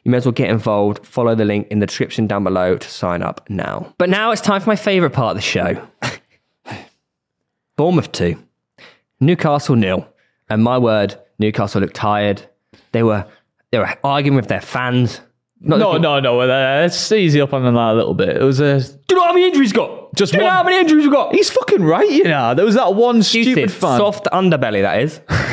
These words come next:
Speaker 2: Is it? Is
Speaker 1: That is
Speaker 2: it
Speaker 1: a soft
Speaker 2: really?
Speaker 1: underbelly, yeah.
Speaker 2: <laughs>
Speaker 1: You've
Speaker 2: Mate.
Speaker 1: got all this money in the world, but you don't have squad depth. Okay.
Speaker 2: I mean, n-, we didn't anticipate having, like, eleven major injuries to our team.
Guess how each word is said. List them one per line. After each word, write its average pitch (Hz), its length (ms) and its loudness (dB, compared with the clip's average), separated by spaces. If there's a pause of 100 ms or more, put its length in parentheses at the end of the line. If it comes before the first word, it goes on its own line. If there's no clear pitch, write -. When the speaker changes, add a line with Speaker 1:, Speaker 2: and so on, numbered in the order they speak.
(120)
Speaker 2:
Is 196 140 0
it? - 60 2
Is 120 300 -2
Speaker 1:
That - 200 2
is 185 60 2
Speaker 2:
it 175 100 2
Speaker 1:
a 170 40 0 (100)
soft 127 60 0
Speaker 2:
really? 113 140 2
Speaker 1:
underbelly, 110 220 0
yeah. 135 280 0
Speaker 2:
<laughs> - 680 -8
Speaker 1:
You've 147 140 0
Speaker 2:
Mate. 135 60 2
Speaker 1:
got 139 80 2
all 226 160 2
this 240 120 0
money 240 140 0
in 233 40 4
the 233 60 4
world, 180 140 2
but 139 60 2
you 131 40 2
don't 170 100 2
have 202 100 -2
squad 226 180 0
depth. - 360 -2 (840)
Okay. - 260 -6 (160)
Speaker 2:
I 175 100 -2
mean, 190 460 2
n-, 147 60 -2
we 214 80 2
didn't 247 200 0
anticipate 143 960 0 (120)
having, 131 340 0
like, 123 240 0
eleven 120 640 2
major 120 320 2
injuries 110 840 0 (100)
to 127 140 0
our 110 180 2
team. 104 540 0